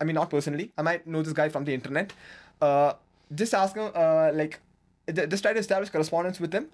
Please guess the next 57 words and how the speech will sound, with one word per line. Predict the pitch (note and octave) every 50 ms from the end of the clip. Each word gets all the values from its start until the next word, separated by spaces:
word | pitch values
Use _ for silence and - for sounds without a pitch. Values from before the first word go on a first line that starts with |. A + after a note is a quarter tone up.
| _ _ -
Check | - D#3 D#3
if | E3+ E3
his | E3+ D#3+
name | D#3 D#3 D#3+ E3
is | D#3+ D#3+ - - C#3+
Rick | C#3 C#3 D3 - -
something. | - - D3 D3+ D3+ F3 F3 G#3 A3 - - - _ - D#3
Check, | D3 F#3 F3+ - -
check | G#3 F#3+ A3+
if | A3+ F#3+
there | F#3+ F#3
is | F3+ F3+
a | G3 F#3 E3 C#3+ -
Rick | D3 D3+ - D#3
guy | D3+ D3+ D3
in | D#3 D#3 C#3+
the | D3
group | C#3+ - C3 C#3+ D3 - -
is | C#3 -
what | C#3 C3
I | C3+
asked | C3 A#2+ G#2+ G#2+ -
her. | A2 G#2+ G#2 - _ _ -
Because | D3 D3 D#3+
I'm | D#3+ D3+ D#3+ E3
still | - - E3+ F3
thinking | F#3 E3+ E3+
it's | D#3 D3+
a | C#3+
group. | B2 B2 A#2 G#2 - _ _ _ _ _ _ _ _ _ _ _ _ _ _ _ - - - - - -
And | - C#3+ D3 C#3+ C#3
then | D3+ E3+ A3
a | B3+
couple | A#3+ G3+ G#3+
of | G#3
days | G#3+ G#3+ G3
later, | F3+ E3+ D#3+ F3 A#3 C4 - - D3+
Rick | D3+ D#3 D#3+
Noble, | D#3 D#3+ D#3 D#3 D#3+ D#3+ D3+ - -
uh, | - C#3+ C#3
sends | C3+ - D3+ D3 D3 D3+
a | D#3+ D3+ D3 C#3+ C3+ - -
email | D3 C#3+ C#3 C#3+ D#3 E3
about | D3+ C3+ C#3 C#3+ C#3+
him | - D3+ C#3
visiting | C#3 C3+ - D3 D3+ D3 C#3+
the | D3
farm. | - - C#3 C#3+ F3 A3+ - - - - - - - - - _ _ - -
And | D3 C#3+ C#3+ C#3 C#3 D3 - - _ _ - - - - _
so | - - G3
my | G#3 G#3+ A#3
mom | A#3 E3+ E3 E3+ F3+ G3 G3 -
asked | D#3 D#3 D#3+ E3
me | F3+ F3+
to, | E3 F#3 F3+ E3+ D#3 D#3+
uh, | D3+ D3 C#3+ C#3 C#3 - - _ - -
um, | E3+ E3+ E3+ F3+ F3+